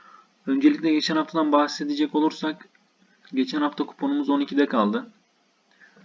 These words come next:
On beş bilenler yine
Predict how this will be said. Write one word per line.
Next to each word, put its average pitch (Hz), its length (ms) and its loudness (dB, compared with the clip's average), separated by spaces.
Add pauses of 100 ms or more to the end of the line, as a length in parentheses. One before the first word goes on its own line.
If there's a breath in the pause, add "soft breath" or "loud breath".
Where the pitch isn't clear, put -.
(920)
On 139 240 2
beş 143 240 2
bilenler 143 400 2
yine 143 360 0